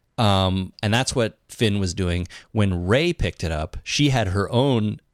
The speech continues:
almost identical scene of lighting the lightsaber, like, up, straight up beside her face. Loved that. And then she turned out to be rather proficient with it.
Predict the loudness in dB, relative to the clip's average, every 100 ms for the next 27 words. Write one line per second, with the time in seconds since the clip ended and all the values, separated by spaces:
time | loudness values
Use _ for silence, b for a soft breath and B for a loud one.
0 | _ -2 0 2 0 0 0 0 0 -2
1 | 0 2 2 0 0 2 2 2 0 2
2 | 0 0 -4 -2 0 0 0 -2 -4 -6
3 | -4 -4 -2 -2 -4 -6 -4 -6 -8 -6
4 | -4 -4 -8 B B -6 0 2 2 -2
5 | -4 -6 -10 _ B B B B B B
6 | _ _ -6 -4 -2 -2 -2 -2 -4 -2
7 | -4 -4 -4 0 0 -2 -6 -4 -2 -2
8 | -6 -6 -6 -8